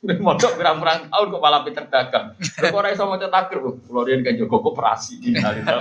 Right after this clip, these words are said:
Tapi kayak orang oleh gedeng kiai ngono, cek lumayan, belum nyai, Pak.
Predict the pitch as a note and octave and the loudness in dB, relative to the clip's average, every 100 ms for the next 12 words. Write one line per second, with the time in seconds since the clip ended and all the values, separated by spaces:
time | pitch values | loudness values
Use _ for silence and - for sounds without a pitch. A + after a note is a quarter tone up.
0 | D#3 - - - - D3+ - - - - | -2 -2 -4 -4 -2 -2 -2 -6 -8 -14
1 | _ _ _ - - D#3 - B3 A3 G#3 | _ _ _ -16 -4 -2 0 -2 0 2
2 | F3+ F3 F3 - - D3+ C#3+ D3+ D3+ D3 | 2 4 2 -2 -6 -4 -2 -2 0 -2
3 | D3 B2+ C#3+ E3 F3+ E3 A#2+ B2 B2 B2+ | -2 -2 -2 -2 0 -2 -6 -4 -2 0
4 | A#2+ A2 G#2+ A2 | 0 0 -4 -8